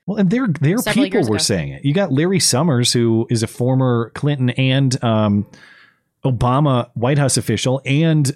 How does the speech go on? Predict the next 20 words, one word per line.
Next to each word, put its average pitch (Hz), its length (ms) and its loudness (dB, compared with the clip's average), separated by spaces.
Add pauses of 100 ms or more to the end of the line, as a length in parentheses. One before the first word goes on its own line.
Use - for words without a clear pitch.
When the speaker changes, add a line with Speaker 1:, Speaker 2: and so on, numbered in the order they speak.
(120)
Speaker 1:
uh, 113 180 0
potential, 113 920 -2
uh, 113 400 -14
or 110 180 -4
candidate 117 560 0
to - 80 -2
be 104 220 0
Fed 156 300 -2
chair. - 320 -4 (1040)
He - 140 -2
was 294 160 2
saying, 185 220 2
this 190 100 2
is 190 80 0
a 196 40 2
report 180 300 -2
from 160 140 0
C 190 240 0
N 175 100 2
N 185 240 2